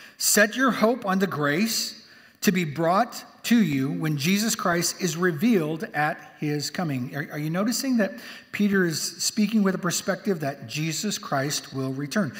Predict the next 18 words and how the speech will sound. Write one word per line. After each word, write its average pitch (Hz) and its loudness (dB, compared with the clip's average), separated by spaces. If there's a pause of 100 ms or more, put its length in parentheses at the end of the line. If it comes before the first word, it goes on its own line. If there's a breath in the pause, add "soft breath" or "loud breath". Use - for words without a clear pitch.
(160 loud breath)
Jesus 139 -6
Christ 127 -10
will 127 -8
return. 135 -4
Jesus 139 -8
Christ 120 -12
will 123 -8
return. 139 -6
Well, 156 -6
what 165 -8
we 165 -6
will 151 -8
all 160 2
stand 185 -2
before 208 -2
God 127 -8
one 131 -6
day. 202 -6